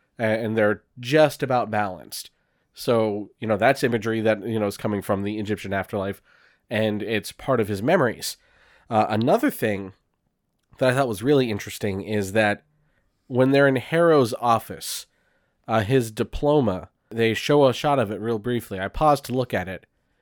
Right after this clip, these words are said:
It does not name a college or university at all. It just says School of Psychological Sciences, and it does not have a name on it. I've never seen a diploma that does not have a name on it. I took a little picture of it, and, uh, what it says,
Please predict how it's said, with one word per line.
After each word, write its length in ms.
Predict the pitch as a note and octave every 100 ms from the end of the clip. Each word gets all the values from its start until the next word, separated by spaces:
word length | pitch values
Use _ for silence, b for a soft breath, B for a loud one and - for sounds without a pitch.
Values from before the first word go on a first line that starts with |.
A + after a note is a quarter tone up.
| _
It 120 | G#2+
does 200 | F#2 A2
not 280 | A2+ C3+ D3
name 360 | C#3+ C#3+ D3 C#3
a 120 | C3
college 460 | A2+ - C3 C3 B2+
or 60 | B2+
university 720 | B2 A#2 A#2 A2+ A#2 A2 A2
at 140 | A2
all. 360 | G2 F#2+ F#2+ - _ _ _
It 120 | G#2+
just 260 | G2 A2+ G#2+
says 380 | B2+ G#2+ F#2 F2+
School 460 | - - C#3 C#3 C3
of 100 | A2+
Psychological 600 | B2+ A#2+ A#2 A2 - G#2+
Sciences, 800 | - A2+ G#2 F2 - F#2 F#2+ - _ _ _ -
and 120 | B2
it 80 | D3
does 160 | F#3 D#3+
not 200 | D#3 D3+
have 180 | D3+ C#3
a 100 | C#3
name 380 | B2+ C3+ C#3+
on 160 | G#2 F2+
it. 240 | D2+ - _ _ _ _ _ _ -
I've 140 | G#2
never 220 | B2 C#3+
seen 200 | C#3+ E3
a 80 | D3+
diploma 480 | C3+ - D3 C3+ A2+
that 200 | A2 G#2
does 200 | A2+ G2+
not 240 | A#2 A2
have 160 | A#2 A#2
a 20 |
name 220 | A2+ A2+
on 100 | G#2
it. 100 | F2+
I 280 | F#2+ A2 G#2 _ _ _ _
took 160 | - D3+
a 40 |
little 200 | C#3+ B2+
picture 360 | A#2+ D#3 - C3+
of 120 | G#2+
it, 200 | G2+ G2+ _ _ _ _ -
and, 440 | B2 A2+ A2 G#2+
uh, 260 | G#2 G#2 G#2
what 220 | G2+ A2+
it 120 | G#2+
says, 760 | - - F3 C3 G#2 A2 -